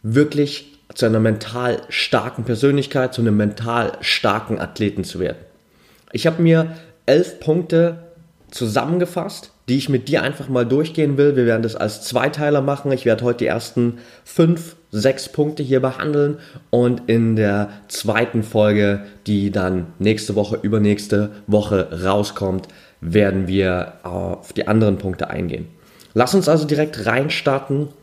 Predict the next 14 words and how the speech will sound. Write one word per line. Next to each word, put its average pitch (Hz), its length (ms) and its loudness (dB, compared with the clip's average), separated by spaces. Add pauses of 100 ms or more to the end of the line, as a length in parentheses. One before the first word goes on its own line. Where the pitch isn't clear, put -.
(300)
Was 117 220 -2
ist - 180 -10
der 117 340 0 (280)
erste 113 360 -2
Punkt, 113 500 0 (800)
um 113 440 2
mental 95 420 0
stärker 98 360 -2
zu - 140 -12
werden? 78 260 -6 (1300)
Geh 139 160 6
immer 131 720 0
einen 107 340 2
Schritt 98 380 -2